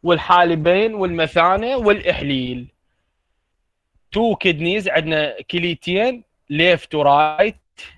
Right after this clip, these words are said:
يمنى ويسرى، وعندنا أيضًا تو يوتيرالز، شوف هنا حاط لك أنا أس الجمع بالكدني، واليوتيرال الحالبين أيضًا أس الجمع، باعتبارهم اثنين مو واحد.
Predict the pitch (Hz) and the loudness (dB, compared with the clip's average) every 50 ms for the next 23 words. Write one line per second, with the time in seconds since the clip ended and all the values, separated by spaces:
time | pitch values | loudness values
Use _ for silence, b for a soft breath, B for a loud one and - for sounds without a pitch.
0 | _ _ _ 143 143 143 143 156 160 156 151 147 143 139 139 139 147 147 - - | _ _ _ -12 -10 -6 -6 -4 -4 -4 -2 -2 -2 -2 -2 -4 -4 -6 -4 -2
1 | 175 190 214 - - 202 165 135 156 170 151 156 156 - 175 175 165 151 160 151 | 0 0 0 0 -2 -4 -4 -4 -2 -2 -2 -2 -2 0 2 2 2 2 0 -2
2 | - - - 202 202 185 160 175 196 190 - 175 151 147 151 180 202 185 - - | -4 -6 -8 -6 -6 -4 -4 -4 -4 -4 -2 0 2 2 2 2 -2 -4 -10 -10
3 | 160 135 143 143 143 139 - 143 143 - 143 139 - - 135 139 139 131 135 135 | -10 -8 -6 -6 -6 -4 -2 -4 -4 -4 -6 -8 -6 -4 -4 -2 -2 -4 -6 -8
4 | - - 139 117 120 151 175 180 190 143 131 156 160 - - 165 151 151 165 170 | -10 -12 -12 -6 -4 -4 -2 -2 -4 -6 -6 -6 -8 -6 -6 -8 -8 -8 -10 -12
5 | 190 - - - _ _ _ _ _ _ - 113 123 123 123 127 139 175 180 - | -12 -16 -20 -20 _ _ _ _ _ _ -8 -6 -4 -4 -2 -2 0 0 0 0
6 | 190 180 175 170 170 165 156 - - 160 156 160 160 156 147 160 165 175 175 175 | 2 4 4 4 4 2 -2 0 2 2 2 2 2 0 -2 -2 -2 -2 -4 -4
7 | - 160 156 147 147 143 - 143 - - 135 120 120 160 180 202 220 185 165 135 | -4 -2 0 0 0 -2 -4 -6 -10 -12 -12 -8 -6 -6 -6 -6 -6 -8 -8 -8
8 | 131 - 165 160 175 180 175 190 190 196 190 180 - 202 220 214 170 127 117 113 | -8 -4 -2 0 0 2 0 0 0 0 0 0 -2 -2 0 0 0 0 -2 -4
9 | 170 202 202 160 123 107 - - - | -4 -2 0 0 0 0 -2 -6 -14